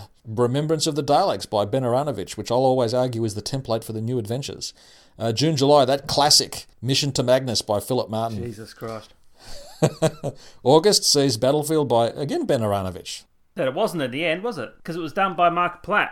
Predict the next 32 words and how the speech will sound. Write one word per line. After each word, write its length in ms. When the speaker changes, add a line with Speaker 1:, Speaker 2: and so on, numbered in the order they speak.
Speaker 1:
I 80
mean, 140
those 160
fifty 220
thousand 320
words, 220
they 260
do, 180
look, 160
it, 80
take 160
it 100
from 120
me, 80
it 120
is 140
a 140
hard 200
slog 220
sometimes. 420
Um, 440
uh, 100
Ben 120
Speaker 2:
Hmm. 120
Speaker 1:
Aaronovitch 600
is 440
a 180
best-selling 400
author 240
now, 200
isn't 180
he? 100